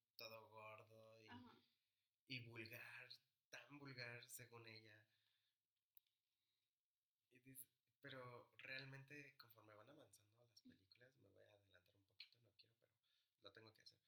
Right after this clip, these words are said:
Speaker 1: O sea, en las siguientes películas se ve cómo se transforma en algo mejor.
Speaker 2: Ujú. Sí, porque al final, pues, el personaje de John Travolta justo está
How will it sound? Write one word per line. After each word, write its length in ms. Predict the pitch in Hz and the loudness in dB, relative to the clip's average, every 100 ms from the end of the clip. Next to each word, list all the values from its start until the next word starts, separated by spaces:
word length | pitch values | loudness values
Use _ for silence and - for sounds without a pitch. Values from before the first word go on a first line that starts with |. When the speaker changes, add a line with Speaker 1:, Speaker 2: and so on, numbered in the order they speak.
| - _ - | -20 _ 0
Speaker 1:
O 60 | 120 | 4
sea, 120 | 131 | 4
en 60 | |
las 120 | 127 127 | 6 4
siguientes 340 | 135 147 - | 2 -2 -6
películas 460 | 131 127 - 147 143 | -8 -8 -8 -8 -8
se 100 | 135 | -10
ve 140 | 135 | -10
cómo 240 | 135 156 165 | -10 -12 -10
se 120 | - | -10
transforma 540 | 120 117 120 127 131 123 | -8 -4 -4 -6 -16 -8
en 120 | 123 | -4
algo 200 | 127 135 | -4 -6
mejor. 320 | 120 - - 147 _ _ 285 | -10 -12 -18 -20 _ _ 4
Speaker 2:
Ujú. 380 | 269 262 240 240 _ _ _ _ - | 6 6 2 -4 _ _ _ _ 12
Sí, 120 | 349 | 12
porque 220 | 349 285 233 | 12 2 0
al 80 | |
final, 380 | 233 233 247 277 - | 0 2 4 2 0
pues, 440 | 262 240 233 226 - _ _ _ _ _ | 0 2 0 -6 -12 _ _ _ _ _
el 160 | 233 226 | -2 0
personaje 420 | 220 220 220 233 | -4 -2 -2 2
de 100 | 233 226 | 2 0
John 120 | 226 | -4
Travolta 420 | 233 226 226 233 240 | -8 -8 -6 -6 -6
justo 260 | 226 226 | -10 -12
está 440 | 220 - 220 214 | -16 -8 -6 -4